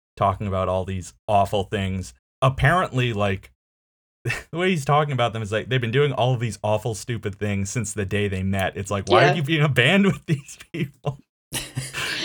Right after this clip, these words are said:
Speaker 1: If it's like, it's
Speaker 2: I think
Speaker 1: nineteen seventy-three and I really hate this Ace Frehley guy. I think he's a big piece of crap. Anyway, <laughs> I'm gonna
Speaker 2: I
Speaker 1: be in
Speaker 2: love
Speaker 1: a band
Speaker 2: Ace.
Speaker 1: with
Speaker 2: I
Speaker 1: them.
Speaker 2: think he's a himbo. I think he's himbo representation,
Speaker 1: Oh,
Speaker 2: and I
Speaker 1: yeah,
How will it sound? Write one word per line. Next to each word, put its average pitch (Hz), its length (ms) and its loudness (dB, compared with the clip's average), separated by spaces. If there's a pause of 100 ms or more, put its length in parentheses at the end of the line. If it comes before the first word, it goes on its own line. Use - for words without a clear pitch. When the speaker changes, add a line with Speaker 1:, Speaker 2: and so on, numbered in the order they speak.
(140)
Speaker 1:
If 139 120 0
it's 131 160 -4
like, 131 140 2 (720)
it's 156 180 -2
Speaker 2:
I 202 80 6
think - 60 2
Speaker 1:
nineteen 185 380 6
seventy-three 165 920 0
and 127 400 4 (160)
I 135 120 6
really 131 480 4
hate 135 300 2
this 117 360 0
Ace 131 300 2
Frehley 131 400 0
guy. 113 400 4
I 127 60 4
think 131 220 -2
he's 117 220 -2
a 107 60 0
big 135 300 0
piece 135 240 2
of - 80 -8
crap. 113 400 2 (300)
Anyway, 160 320 6
<laughs> - 100 6 (400)
I'm 143 260 6
gonna 185 60 6
Speaker 2:
I - 20 4
Speaker 1:
be 220 120 10
in 269 100 6
Speaker 2:
love 220 220 8
Speaker 1:
a - 20 2
band 277 280 8
Speaker 2:
Ace. - 40 2 (120)
Speaker 1:
with - 80 -8
Speaker 2:
I 214 80 10
Speaker 1:
them. 170 100 0
Speaker 2:
think 233 160 6
he's 247 180 4
a 226 120 8
himbo. 180 640 4 (100)
I 185 60 6
think 202 220 2
he's 202 200 4
himbo 196 400 4
representation, 156 840 4
Speaker 1:
Oh, - 20 2
Speaker 2:
and 165 100 2
I 170 100 4
Speaker 1:
yeah, 120 200 6